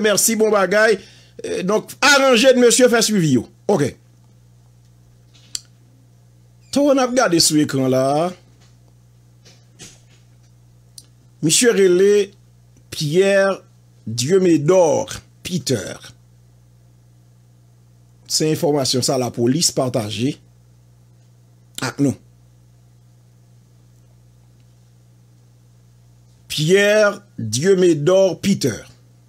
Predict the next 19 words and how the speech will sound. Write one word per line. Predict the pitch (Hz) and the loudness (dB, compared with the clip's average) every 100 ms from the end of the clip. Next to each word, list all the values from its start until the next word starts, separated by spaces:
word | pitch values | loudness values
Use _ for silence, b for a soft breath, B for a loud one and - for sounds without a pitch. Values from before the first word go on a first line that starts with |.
| _ _ _ _ _ _ _ _ _ _ _ _ _ _ _ _ _ _ _ _ _ _ _ _ - | _ _ _ _ _ _ _ _ _ _ _ _ _ _ _ _ _ _ _ _ _ _ _ _ -10
se | - 143 | -4 -4
premye | 170 160 160 160 | 0 0 0 0
towo | 151 147 | 0 0
n | 143 | -2
ap | 127 | -2
gade | 131 120 131 | -4 -2 0
a | 170 | -2
ki | 170 151 | -2 -4
avèk | 131 131 131 | -2 -4 -4
Maryo. | 131 113 113 120 - 123 131 131 127 | -4 -4 -4 -4 -2 -6 -2 -4 -4
Kòman | - 214 165 | -10 -6 -4
bagay | 156 123 | -4 -4
sa | 120 | -6
yo | 110 | -6
rele? | 113 135 | -4 -4
M | 120 | -4
wè | 113 123 | -4 -4
Varmann, | 135 117 120 170 190 175 _ _ _ _ _ _ _ _ _ _ _ _ _ - | -4 -4 -4 -2 -4 -6 _ _ _ _ _ _ _ _ _ _ _ _ _ -12
mhm, | 110 117 123 127 | -8 -4 -6 -8